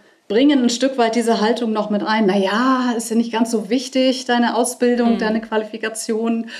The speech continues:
Speaker 1: Guck mal, dass du gut heiratest.“ Also sowas kommt tatsächlich
Speaker 2: Ja.
Speaker 1: immer noch. Äh, man, man höre und staune. Und, äh, es ist tatsächlich auch noch so, dass, äh, dass eben einfach dieses Thema, der Umgang mit Geld, jetzt kommen wir wieder zu dem gesamtgesellschaftlichen Tabuthema,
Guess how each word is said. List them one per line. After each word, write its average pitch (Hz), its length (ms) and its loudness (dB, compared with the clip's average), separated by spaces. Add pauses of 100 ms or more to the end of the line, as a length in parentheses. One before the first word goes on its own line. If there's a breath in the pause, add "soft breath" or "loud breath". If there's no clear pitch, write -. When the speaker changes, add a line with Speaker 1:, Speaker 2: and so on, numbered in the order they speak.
(300 loud breath)
Speaker 1:
Guck 254 200 -2
mal, 208 120 2
dass 202 160 -2
du 208 140 -2
gut 220 240 -6
heiratest.“ 226 680 2
Also 202 200 2
sowas 226 340 0
kommt 277 300 4
tatsächlich 240 480 0
Speaker 2:
Ja. - 80 -10
Speaker 1:
immer 262 200 2
noch. 214 460 -2
Äh, 214 220 0 (280)
man, 202 280 -4
man 202 140 0
höre 240 180 4
und 220 160 0
staune. 208 580 -2 (480 loud breath)
Und, 233 380 2
äh, 214 260 2
es - 140 -4
ist 240 120 -8
tatsächlich 233 440 -2
auch 233 100 0
noch 240 120 -2
so, 240 400 -2 (180)
dass, 226 340 -4
äh, 214 300 -6 (300)
dass 214 220 -8
eben 226 240 -4
einfach 208 220 -10
dieses 208 400 -10
Thema, 220 520 -2 (100)
der 196 120 0
Umgang 240 320 4
mit 180 200 -2
Geld, 185 460 0
jetzt 196 140 -4
kommen 220 180 -4
wir 202 80 -6
wieder 202 180 2
zu 196 140 -10
dem 190 160 0
gesamtgesellschaftlichen 202 1200 0
Tabuthema, 190 920 2